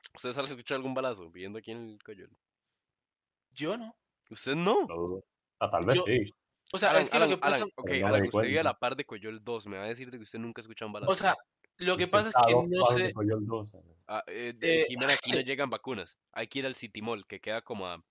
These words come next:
Speaker 1: media hora de aquí. O hay que ir al centro, que queda media hora en bus. <laughs>
Speaker 2: Sí.
Speaker 1: Que es todo mierda.
Speaker 2: No, o
Speaker 1: Pero sí.
Speaker 2: sea, yo balazos es que no estoy seguro.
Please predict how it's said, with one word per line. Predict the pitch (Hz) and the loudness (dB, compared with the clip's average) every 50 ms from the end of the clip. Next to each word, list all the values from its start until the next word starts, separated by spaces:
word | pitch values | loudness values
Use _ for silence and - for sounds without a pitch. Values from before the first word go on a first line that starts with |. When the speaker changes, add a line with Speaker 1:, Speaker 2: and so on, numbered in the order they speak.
| _ - | _ -14
Speaker 1:
media | 95 98 98 104 107 107 | -10 -8 -6 -6 -4 -4
hora | 107 107 110 | -4 -6 -6
de | 101 92 | -8 -10
aquí. | - - 98 95 - _ _ _ _ _ _ | -10 -12 -14 -14 -16 _ _ _ _ _ _
O | - 101 | -10 -10
hay | 98 101 | -10 -10
que | - - | -8 -8
ir | 113 113 | -8 -8
al | 110 | -8
centro, | - 117 110 101 - 98 95 | -8 -8 -10 -10 -10 -14 -16
que | 92 95 | -14 -14
queda | 90 - 101 98 | -10 -8 -8 -6
media | 101 101 104 104 104 | -6 -6 -6 -6 -6
hora | 104 104 | -8 -8
en | 104 101 | -10 -10
bus. | 104 101 - - - - - _ _ _ _ _ _ | -12 -16 -18 -20 -20 -20 -20 _ _ _ _ _ _
<laughs> | - 180 165 139 - _ _ _ _ _ - _ _ _ - | -14 -14 -14 -14 -16 _ _ _ _ _ -20 _ _ _ -18
Speaker 2:
Sí. | - - 139 131 | -12 -10 -10 -10
Speaker 1:
Que | - - 117 | -10 -12 -14
es | 101 110 107 98 98 90 _ | -14 -14 -16 -18 -18 -20 _
todo | - 104 101 | -14 -12 -12
mierda. | 101 104 107 104 95 90 _ _ | -10 -10 -10 -10 -12 -14 _ _
Speaker 2:
No, | - 175 196 196 170 | -2 2 4 6 6
o | |
Speaker 1:
Pero | 160 | 6
sí. | - 185 | 4 6
Speaker 2:
sea, | 170 160 151 139 - 165 156 147 | 6 6 6 4 0 -6 -6 -2
yo | 165 180 180 233 - | 2 4 4 4 6
balazos | 214 196 190 202 214 208 233 240 220 185 - | 6 6 8 6 6 4 2 -2 -2 -4 -6
es | - 180 170 170 | -4 -4 -2 2
que | - 202 | 4 4
no | 202 208 | 4 4
estoy | 202 - - - 208 202 | 2 -2 -2 0 0 2
seguro. | - - 180 170 170 165 151 139 - - | 2 2 2 4 4 4 2 2 -2 -6